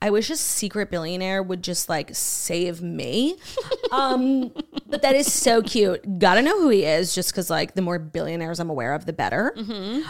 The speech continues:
Speaker 1: Um, but I love that, you know? It's important to invest in your city, and I'm glad someone else is, so I don't have to. And I've never been to the boathouse, so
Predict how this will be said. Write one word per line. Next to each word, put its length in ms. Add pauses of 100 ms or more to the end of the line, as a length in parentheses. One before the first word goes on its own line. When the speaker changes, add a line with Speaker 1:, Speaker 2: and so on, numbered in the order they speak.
(160)
Speaker 1:
Um, 260
but 140
I 80
love 220
that, 300
you 140
know? 480
It's 220
important 360
to 80
invest 380
in 100
your 120
city, 520 (540)
and 500
I'm 120
glad 200
someone 220
else 220
is, 120
so 120
I 80
don't 140
have 240
to. 340 (500)
And 340 (100)
I've 120
never 220
been 220
to 100
the 60
boathouse, 440
so 540